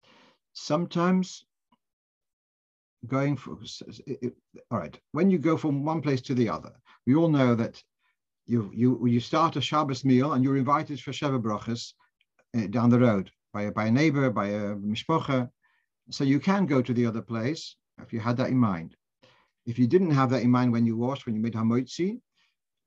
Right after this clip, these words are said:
and you went out and you come back, so you've got a string attached. Since you are chayav to, um, say, bracha achrona bimkoimai, so therefore, it's as if you've got a string attached and the hefsek is not a hefsek.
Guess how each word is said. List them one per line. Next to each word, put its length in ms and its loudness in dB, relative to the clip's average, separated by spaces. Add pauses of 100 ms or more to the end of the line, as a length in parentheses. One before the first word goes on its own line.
(140)
and 120 6
you 80 6
went 240 4
out 200 2
and 80 -2
you 80 0
come 260 -2
back, 320 -2 (340)
so 540 -4 (100)
you've 160 -2
got 120 -2
a 40 -4
string 380 -2
attached. 580 -4
Since 400 -4
you 160 2
are 260 2
chayav 520 -2
to, 240 0 (380)
um, 500 -4 (420)
say, 160 -2
bracha 360 2
achrona 340 2
bimkoimai, 600 -6 (1500)
so 160 -8
therefore, 720 2
it's 180 -6
as 120 -4
if 80 0
you've 100 0
got 100 2
a 40 0
string 320 -2
attached 380 0
and 100 0
the 80 0
hefsek 400 -2
is 100 -2
not 160 2
a 40 2
hefsek. 440 -8